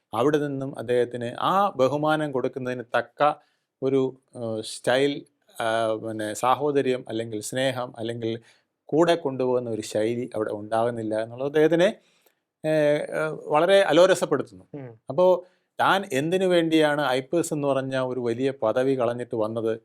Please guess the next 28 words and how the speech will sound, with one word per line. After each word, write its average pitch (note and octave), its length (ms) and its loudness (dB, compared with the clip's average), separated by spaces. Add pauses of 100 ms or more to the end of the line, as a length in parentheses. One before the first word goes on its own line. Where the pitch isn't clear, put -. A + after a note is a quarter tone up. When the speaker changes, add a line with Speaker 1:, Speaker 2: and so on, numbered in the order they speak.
(340)
Speaker 1:
ആ E3 120 2
ലക്ഷ്യത്തിലേക്കല്ല D3 920 2
പോകുന്നത് A#2+ 680 -4
എന്ന് A#2+ 180 -8
അദ്ദേഹത്തിന് A#2+ 520 -4
തോന്നി A2 220 -8
തുടങ്ങിയിരിക്കുന്നു. G#2 480 -12
അപ്പൊ - 560 -8
എനിക്ക് E3+ 480 4
ഇനി C3+ 160 -4
ഇത് C3 200 -2
മതിയാക്കിയിട്ട് A#2+ 880 -2 (140)
കൃഷിയിലേക്ക് D#3+ 480 4
പോകണമെന്ന് B2+ 500 -6
അദ്ദേഹം A2+ 260 -4
പറഞ്ഞതുകൊണ്ടാണ്. G#2 680 -6 (500)
വേറൊന്നുകൂടി F3+ 420 6
അദ്ദേഹം F3 300 6
പറഞ്ഞു, C#3+ 360 0 (380)
"ഞാൻ D#3 220 2
എൻ്റെ D3+ 200 2
മനസ്സാക്ഷിയോട് D#3 1160 2
ചോദിച്ചിട്ടാണ് C3+ 560 0
എല്ലാം A#2+ 280 -2
ചെയ്യാറ്. G#2+ 320 -2
Speaker 2:
അതെ. B2+ 120 -8 (440)
Speaker 1:
എൻ്റെ D3+ 140 2
മനസ്സാക്ഷി E3+ 880 2